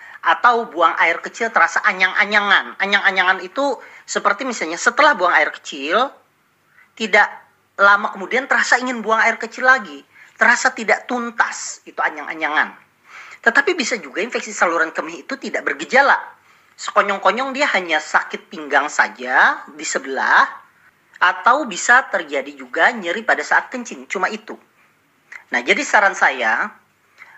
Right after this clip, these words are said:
nyeri ini kalau seandainya nanti dilihat dalam sehari dua hari nanti tidak ada perbaikan,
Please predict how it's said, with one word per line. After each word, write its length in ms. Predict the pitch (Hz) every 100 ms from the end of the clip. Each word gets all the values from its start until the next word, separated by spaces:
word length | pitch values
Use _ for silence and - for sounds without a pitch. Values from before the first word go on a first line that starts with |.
| _
nyeri 480 | 170 196 214 233 -
ini 400 | 202 143 139 214
kalau 240 | - 233 254
seandainya 560 | - 208 190 165 180
nanti 320 | 175 175 196
dilihat 480 | 175 175 139 151 -
dalam 240 | 151 170 175
sehari 400 | 214 - 269 202
dua 240 | 160 160
hari 80 | 156
nanti 360 | 156 151 214 208
tidak 480 | - 277 170 151 143
ada 320 | 139 123 -
perbaikan, 800 | 165 143 135 - 123 110 190